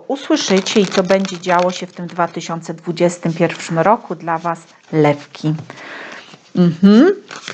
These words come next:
Popatrzmy, co tam dla lwów w dwa tysiące dwudziestym pierwszym roku.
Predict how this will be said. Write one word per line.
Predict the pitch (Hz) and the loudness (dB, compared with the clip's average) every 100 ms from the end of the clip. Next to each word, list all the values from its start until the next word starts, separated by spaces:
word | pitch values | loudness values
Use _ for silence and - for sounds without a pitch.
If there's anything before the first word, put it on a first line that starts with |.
| - - - - - - | -16 -18 -18 -18 -16 -8
Popatrzmy, | 190 175 220 233 226 214 202 202 - - - | -6 0 0 0 -4 -8 -6 -8 -12 -20 -20
co | - 311 | -2 0
tam | 311 226 196 | 0 -6 -6
dla | 190 175 170 | -8 -6 -4
lwów | 160 180 214 233 240 - - | -4 0 4 4 2 -8 -12
w | 196 | -8
dwa | 190 196 214 | -4 0 -2
tysiące | - 196 - 190 185 - 185 | -2 -6 -4 -4 -4 -4 -6
dwudziestym | 190 170 180 175 - 175 170 | -4 -2 0 -2 -2 -4 -2
pierwszym | - 175 175 - 170 165 | 0 0 -2 -6 -4 0
roku. | 165 160 160 - 190 214 | 0 0 -2 -2 4 6